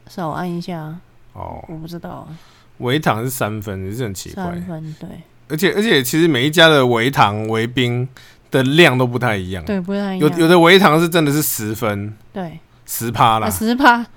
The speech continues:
Speaker 1: 十趴啦，
Speaker 2: 不是十分啦，
Speaker 1: 十分是全糖啦。
Speaker 2: 对，十趴。
Speaker 1: 跑到台南。
Speaker 2: 对啊，有，有的微糖是二十五、三十。
Speaker 1: 对啊。
Speaker 2: 就很奇怪。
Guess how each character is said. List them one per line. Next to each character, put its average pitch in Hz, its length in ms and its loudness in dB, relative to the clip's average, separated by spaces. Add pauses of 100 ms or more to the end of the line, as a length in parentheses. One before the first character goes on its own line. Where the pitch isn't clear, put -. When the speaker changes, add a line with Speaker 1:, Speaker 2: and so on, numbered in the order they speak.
(220)
Speaker 1:
十 202 280 -6
趴 226 280 2
啦， 196 120 0
Speaker 2:
不 196 40 -4
是 208 60 -4
十 226 160 0
分 247 160 2
啦， 240 40 -2
Speaker 1:
十 - 20 -4
分 247 140 0
是 208 60 -4
全 196 240 0
糖 175 300 -4
啦。 165 180 -8
Speaker 2:
对， - 100 -20 (140)
十 117 300 -6
趴。 110 320 2
Speaker 1:
跑 196 180 -2
到 233 160 4
台 208 240 -2
南。 185 40 -4
Speaker 2:
对 170 120 6
啊， 202 80 6
有， 170 220 6
有 147 180 2
的 156 100 4
微 151 200 6
糖 139 260 4
是 139 500 0
二 180 180 4
十 120 220 -2
五、 104 360 -2
三 117 280 -2
十。 113 200 -10 (460)
Speaker 1:
对 302 220 2
啊。 277 480 2 (120)
Speaker 2:
就 117 680 2
很 104 120 -8
奇 98 240 -10
怪。 95 300 -6